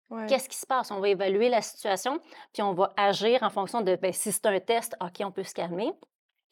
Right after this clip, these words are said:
Speaker 2: Si c'est pas un test, puis il y a le feu, on va se pousser,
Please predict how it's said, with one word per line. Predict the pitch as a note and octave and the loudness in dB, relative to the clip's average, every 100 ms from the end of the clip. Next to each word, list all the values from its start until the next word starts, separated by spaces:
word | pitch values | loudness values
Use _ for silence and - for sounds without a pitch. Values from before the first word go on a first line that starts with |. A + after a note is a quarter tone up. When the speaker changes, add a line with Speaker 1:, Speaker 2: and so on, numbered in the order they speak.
| _ | _
Speaker 2:
Si | - - | -8 -8
c'est | - | 0
pas | C4+ | 2
un | C#4+ | 2
test, | - A#3 G#3+ - | 4 2 2 -2
puis | G3+ | 4
il | |
y | |
a | G3 | 4
le | |
feu, | - D4 - - - _ _ _ _ _ - | 4 2 0 -8 -20 _ _ _ _ _ -2
on | A#3 | 0
va | F3+ F#3+ | 0 -4
se | - | -6
pousser, | F3 - | -6 -2